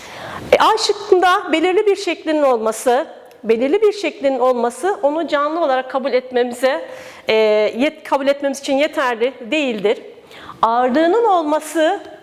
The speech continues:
evet, bu da yeterli değil. Kalemimizin de bir ağırlığı vardır ama canlı değildir. Beslenmesi, evet,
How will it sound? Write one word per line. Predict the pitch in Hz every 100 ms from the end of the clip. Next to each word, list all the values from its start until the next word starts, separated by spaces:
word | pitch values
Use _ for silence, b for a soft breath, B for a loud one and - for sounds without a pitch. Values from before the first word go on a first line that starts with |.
| -
evet, | 311 262 254 -
bu | 277
da | 254 240
yeterli | 247 254 208 202 185
değil. | 277 - B B
Kalemimizin | - 262 262 269 269 294
de | 254
bir | 226 -
ağırlığı | 208 202 208
vardır | 208 190 214 359
ama | 247 226 220
canlı | 233 208 196 196 202
değildir. | 233 220 190 190 294 - B B B -
Beslenmesi, | 226 - 294 285 285 277 277 - 302 349 B B -
evet, | 285 262 277 -